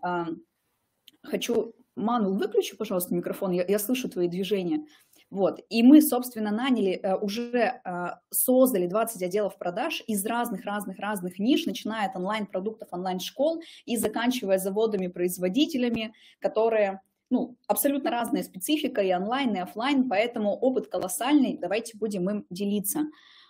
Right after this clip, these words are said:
Ага, давайте посмотрим. Тольятти, стартап, супер, отлично. Не все шестнадцать человек, участников отписались. Давайте делитесь, откуда вы,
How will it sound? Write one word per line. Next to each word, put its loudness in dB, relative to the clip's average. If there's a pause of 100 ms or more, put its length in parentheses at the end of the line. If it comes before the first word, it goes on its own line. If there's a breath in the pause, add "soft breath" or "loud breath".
(400 loud breath)
Ага, -2
давайте 2
посмотрим. -2
Тольятти, 0
стартап, 0
супер, -2
отлично. -2
Не 2
все 0
шестнадцать -4
человек, -2
участников -4
отписались. -4
Давайте -4
делитесь, -6 (100)
откуда -4
вы, -4